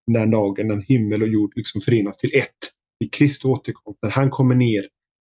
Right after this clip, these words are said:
till oss med sitt rike? Då har Guds rike tillkommit. Då sker Guds vilja på jorden så som i himlen.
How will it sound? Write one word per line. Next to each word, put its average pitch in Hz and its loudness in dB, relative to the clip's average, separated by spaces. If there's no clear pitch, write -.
till 117 2
oss - -2
med 117 0
sitt 120 2
rike? - 0
Då 165 2
har 190 4
Guds 135 2
rike 123 2
tillkommit. - -2
Då 175 6
sker 135 2
Guds 123 0
vilja 113 4
på 113 -2
jorden 104 0
så 107 -2
som 101 -2
i 95 -2
himlen. 104 0